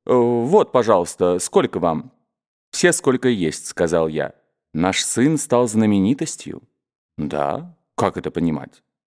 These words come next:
«Только в одном определённом смысле. Вроде Дика Кларка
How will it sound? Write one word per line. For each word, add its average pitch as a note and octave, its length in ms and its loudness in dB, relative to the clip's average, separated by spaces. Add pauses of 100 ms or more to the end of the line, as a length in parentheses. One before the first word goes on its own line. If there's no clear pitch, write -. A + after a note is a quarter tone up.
(460)
«Только F#3 680 4
в B2 140 0
одном D#3 420 2
определённом C#3 640 2
смысле. E2+ 640 -4 (640)
Вроде G2+ 840 2
Дика G2+ 360 -4
Кларка D3 600 -4